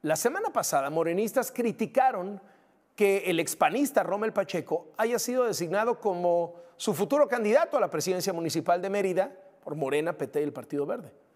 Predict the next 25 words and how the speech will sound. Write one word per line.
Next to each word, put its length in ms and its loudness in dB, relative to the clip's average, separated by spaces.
Fundadores 540 4
y 60 -2
militantes 420 -2
de 80 0
Morena 320 0
dijeron 260 0
que 140 0
no 320 4
van 220 2
a 80 2
respaldar 880 0
al 220 2
exclavadista 640 0
olímpico 400 -2
Rommel 300 -2
Pacheco, 480 -8
quien 200 4
llegó 240 2
a 80 4
Morena 380 2
después 300 0
de 80 0
que 80 2
el 100 2
pan 460 0